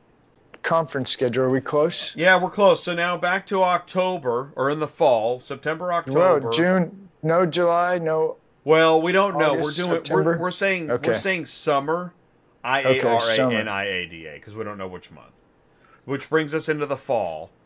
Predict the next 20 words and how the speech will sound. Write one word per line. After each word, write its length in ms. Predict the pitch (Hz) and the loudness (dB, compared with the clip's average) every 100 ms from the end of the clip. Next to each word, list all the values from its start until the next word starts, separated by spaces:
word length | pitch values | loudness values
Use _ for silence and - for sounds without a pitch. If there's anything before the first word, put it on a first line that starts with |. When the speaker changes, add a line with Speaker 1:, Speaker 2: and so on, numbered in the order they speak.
| _ | _
Speaker 2:
September, 560 | - 139 123 165 165 156 | -10 -10 -6 -4 0 0
October, 640 | 147 - 151 151 139 143 131 | 0 -2 -4 -4 -4 -8 -6
Digital 440 | 135 139 147 151 | -8 -8 -4 -4
Dealer 300 | 147 147 139 | -4 -6 -4
Las 260 | 131 117 - | -6 -6 -8
Vegas 420 | 127 131 127 113 | -6 -6 -8 -14
is 180 | 117 107 | -16 -12
in 100 | 110 | -10
October. 680 | 120 123 127 120 95 92 113 _ _ _ _ _ _ | -10 -10 -8 -10 -8 -14 -16 _ _ _ _ _ _
Speaker 1:
Mm, 340 | 123 123 113 98 - _ | -4 0 0 -2 -8 _
okay. 280 | 110 107 110 _ _ _ | -2 -2 -4 _ _ _
Speaker 2:
And 200 | 107 113 | -14 -10
then 160 | 117 113 | -10 -8
Used 320 | 135 139 127 | -6 -6 -4
Car 260 | 135 120 120 | 0 2 2
Week 200 | 123 - | -2 -6
comes 280 | 120 110 | -8 -8
back 300 | - 120 107 | -6 -6 -6
in 80 | 117 | -10
November. 480 | 110 107 131 127 107 | -12 -8 -8 -8 -10